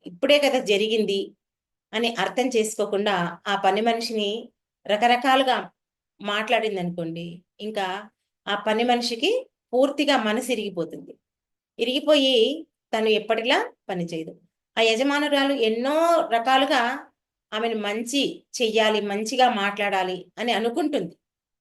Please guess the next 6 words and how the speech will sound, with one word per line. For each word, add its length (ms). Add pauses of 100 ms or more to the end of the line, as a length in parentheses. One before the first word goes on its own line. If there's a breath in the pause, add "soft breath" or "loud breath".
(280)
కానీ 260 (1200)
అక్కడ 240 (400)
వాళ్ళ 260
మనసును 460
కూడా 180 (360)
కలపలేం. 380